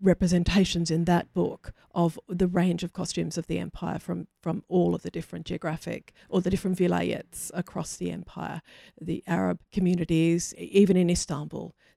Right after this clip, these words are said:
thinking about the, the different kind of, um, religious communities and so forth. I think one of the things that really interests me in terms of thinking about, say, the difference between Ottoman Orientalism and Orientalist painterly practice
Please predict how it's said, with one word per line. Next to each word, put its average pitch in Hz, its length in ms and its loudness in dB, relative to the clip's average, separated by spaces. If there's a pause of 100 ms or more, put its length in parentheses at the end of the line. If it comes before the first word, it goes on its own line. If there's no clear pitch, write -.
thinking 175 260 -2
about - 220 -6
the, 175 200 -6
the 180 140 -6
different 175 400 -10
kind 175 360 -6
of, 165 280 -6
um, 180 220 -4
religious 190 400 2
communities - 560 -10
and 170 120 -10
so - 160 -10
forth. - 280 -12 (560)
I 254 80 10
think 415 260 2
one 440 100 0
of 427 60 4
the 370 80 8
things 254 260 4
that - 120 4
really 196 320 4 (440)
interests 214 380 0
me 208 460 8 (360)
in 208 120 4
terms 208 200 6
of 208 100 4
thinking 214 360 4
about, 185 460 4 (340)
say, 214 180 6
the 196 80 8
difference 202 480 2
between 185 760 -2 (680)
Ottoman 190 360 4
Orientalism 170 840 -2
and 175 200 -8
Orientalist 180 760 -2
painterly 180 400 0
practice 233 600 -2